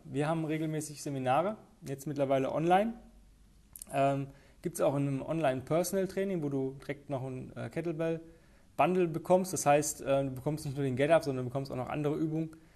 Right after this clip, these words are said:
gecoacht, wo du dann wirklich mit einem kleinen Repertoire an Kugeln, wenn du sie vielleicht schon hast, auch direkt loslegen kannst und trainieren kannst. Ähm, zum einen. Zum anderen, wenn du sagst, "Boah, pff, Get-Up habe ich doch schon mal gemacht und so, aber so richtig cool ist es auch nicht und, ah, ich brauche jemanden, der mir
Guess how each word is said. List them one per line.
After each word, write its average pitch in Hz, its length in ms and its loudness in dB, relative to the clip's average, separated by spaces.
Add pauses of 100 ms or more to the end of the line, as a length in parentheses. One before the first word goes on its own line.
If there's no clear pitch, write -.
(180)
gecoacht, 170 540 2
wo 139 80 0
du 131 120 -4
dann 127 220 0
wirklich 139 260 -6
mit 139 160 -6
einem 131 220 -6
kleinen 135 220 -2
Repertoire 135 460 -2
an 123 120 -4
Kugeln, 170 280 0
wenn 147 120 -4
du 139 40 -6
sie 131 100 -4
vielleicht 135 360 -6
schon 131 160 -4
hast, 160 240 0 (400)
auch 127 120 -4
direkt 143 240 2
loslegen 165 420 2
kannst 156 300 0
und 135 280 -6 (280)
trainieren 151 360 0
kannst. 196 380 -2 (480)
Ähm, 147 260 2
zum 139 140 -4
einen. 180 300 4
Zum 165 120 -4
anderen, 202 280 6
wenn 180 60 4
du 165 60 4
sagst, 165 220 2
"Boah, 185 340 8 (100)
pff, - 300 -12 (220)
Get-Up 175 300 6
habe 170 120 4
ich 165 80 0
doch 165 120 -6
schon 170 120 -4
mal 160 80 2
gemacht 175 380 0
und 180 80 -4
so, 180 140 0
aber 147 180 4
so 135 80 -2
richtig 147 360 -8
cool 165 140 0
ist 135 100 -4
es 131 120 -10
auch 196 100 -4
nicht 185 220 -4
und, 139 180 -8 (400)
ah, 143 100 -4
ich 139 120 -4
brauche 160 240 2
jemanden, 135 500 -4
der 135 100 -2
mir 127 220 -4